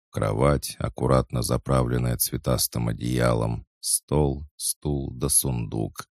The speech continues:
на котором лежало серое шерстяное платье с белым кружевным воротничком. Он устало сел на кровать и поманил к себе настороженную девочку.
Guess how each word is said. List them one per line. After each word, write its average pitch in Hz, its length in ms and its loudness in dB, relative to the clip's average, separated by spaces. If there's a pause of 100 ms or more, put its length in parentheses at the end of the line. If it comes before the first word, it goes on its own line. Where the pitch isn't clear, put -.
(120)
на - 100 -6
котором 57 460 -2
лежало 57 440 0
серое 58 460 0
шерстяное - 720 -4
платье 65 460 -2
с - 120 -8
белым 67 500 0
кружевным 57 600 -2
воротничком. 52 1080 -2 (680)
Он 85 180 4
устало 73 500 4
сел 71 300 2
на 60 140 -2
кровать 69 720 0 (100)
и 73 80 -8
поманил 71 560 2
к - 80 -12
себе 71 400 0
настороженную 58 880 0
девочку. 52 880 -4